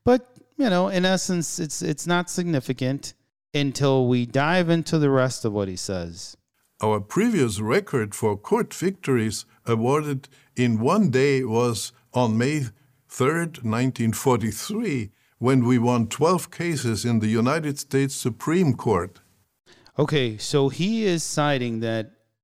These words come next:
Speaker 1: when the European Court of Human Rights took up this case, how many cases did they win?
Speaker 2: Twenty-one cases,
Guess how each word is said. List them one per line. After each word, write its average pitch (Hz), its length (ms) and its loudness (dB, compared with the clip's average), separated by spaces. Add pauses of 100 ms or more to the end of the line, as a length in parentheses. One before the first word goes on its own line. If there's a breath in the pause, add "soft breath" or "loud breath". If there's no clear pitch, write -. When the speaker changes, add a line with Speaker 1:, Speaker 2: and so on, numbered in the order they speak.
(520)
Speaker 1:
when 147 420 2
the 127 100 0
European 156 1040 0
Court 143 360 0
of 123 100 -2
Human 131 360 0
Rights 107 440 -4
took - 280 -2
up 160 260 0
this 120 420 -4 (460)
case, - 640 -6 (680)
how 214 280 2
many 208 420 2
cases 165 480 -2
did 139 160 0
they 143 140 4
win? 135 400 0 (880)
Speaker 2:
Twenty-one 170 1080 2
cases, 190 680 -2